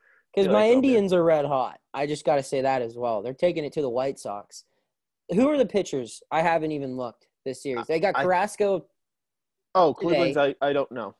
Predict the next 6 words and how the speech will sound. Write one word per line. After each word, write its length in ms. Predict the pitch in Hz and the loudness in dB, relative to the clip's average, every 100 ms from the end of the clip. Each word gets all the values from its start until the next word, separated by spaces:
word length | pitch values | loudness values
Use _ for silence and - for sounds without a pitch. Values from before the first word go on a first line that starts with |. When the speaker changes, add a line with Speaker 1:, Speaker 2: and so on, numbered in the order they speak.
| - | -4
Speaker 1:
It's 160 | 165 - | -4 -2
Carrasco, 640 | 175 170 170 190 202 208 - - | 0 0 0 -2 0 0 -2 -2
Carrasco 540 | 180 175 196 - 202 | 2 4 2 0 -2
today, 440 | 185 185 170 165 160 | 0 0 2 2 0
Savali 560 | - 147 156 165 165 | -2 2 4 4 2
Saturday. 760 | 151 160 151 160 156 156 156 156 | 0 0 2 2 2 0 0 -4